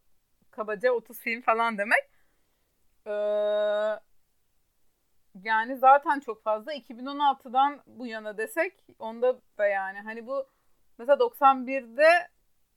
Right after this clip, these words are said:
mesela bu olaya herkes mi yalan olduğuna inandı? Mesela bu ünlü yorumları alıyorlar ya, hepsi yakın dönem. Hani oradan hiçbir görüntü yok mesela.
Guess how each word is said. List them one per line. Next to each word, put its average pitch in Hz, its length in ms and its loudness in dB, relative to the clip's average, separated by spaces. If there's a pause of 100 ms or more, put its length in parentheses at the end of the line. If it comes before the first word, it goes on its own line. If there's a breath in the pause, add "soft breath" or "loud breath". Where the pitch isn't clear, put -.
(220)
mesela 254 260 -2
bu 311 140 4
olaya 330 540 2
herkes 311 400 6
mi 262 140 -4
yalan 220 300 2
olduğuna 196 460 -8
inandı? 196 460 -12
Mesela 254 440 6
bu 262 160 -4
ünlü 247 200 -2
yorumları 269 500 2
alıyorlar 285 520 2
ya, 247 140 0
hepsi 269 300 -2
yakın 269 400 -4
dönem. 190 360 -6 (540)
Hani 240 280 -8
oradan 285 480 4
hiçbir 269 280 -18
görüntü 247 400 -8
yok 254 200 2
mesela. 202 640 -4